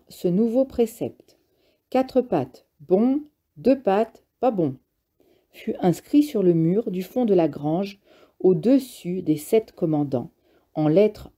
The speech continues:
encore plus grosses. Une fois qu'ils l'eurent retenu, les moutons se prirent de passion pour ce slogan, que souvent, au champ, ils se prenaient à bêler en chœur.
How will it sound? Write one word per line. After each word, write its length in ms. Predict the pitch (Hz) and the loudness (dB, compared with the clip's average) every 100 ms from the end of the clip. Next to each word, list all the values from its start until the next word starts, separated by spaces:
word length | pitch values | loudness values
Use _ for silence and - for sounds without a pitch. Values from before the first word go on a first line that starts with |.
| - | -6
encore 640 | 202 175 160 - 214 - | -2 -2 -4 -2 -4 -4
plus 200 | _ - | _ -14
grosses. 560 | - - - - - _ _ _ _ _ _ _ _ | -10 -10 -10 -14 -20 _ _ _ _ _ _ _ _
Une 120 | 214 214 | 0 2
fois 180 | - | 0
qu'ils 320 | 349 - 190 175 | 0 0 0 2
l'eurent 220 | 180 - | 2 2
retenu, 560 | 123 - 151 220 320 - | -4 -2 -2 0 -2 -4
les 160 | 175 196 | -2 0
moutons 480 | 214 247 294 320 320 | 0 0 2 2 -2
se 160 | - | -6
prirent 460 | 240 240 - 262 214 | -6 -6 -6 -4 0
de 100 | 170 | 0
passion 480 | 185 240 247 - 294 | 0 -4 -4 -2 0
pour 160 | 214 | -2
ce 140 | 196 202 | -6 -8
slogan, 480 | - 175 160 - - _ _ _ _ _ _ | -4 -2 0 -2 -8 _ _ _ _ _ _
que 140 | - | 0
souvent, 560 | 160 - 156 208 311 330 | 0 -2 0 2 2 -2
au 140 | - 156 | -4 -4
champ, 400 | - - 233 - _ _ _ _ 190 | -4 -6 -6 -8 _ _ _ _ -2
ils 160 | 196 | 0
se 160 | 196 190 | 0 -6
prenaient 520 | - 226 208 220 254 | -2 2 4 2 0
à 100 | 165 | -2
bêler 340 | 147 175 185 220 | 2 4 6 4
en 160 | 147 147 | 2 -2
chœur. 440 | - 131 76 | -4 -6 -6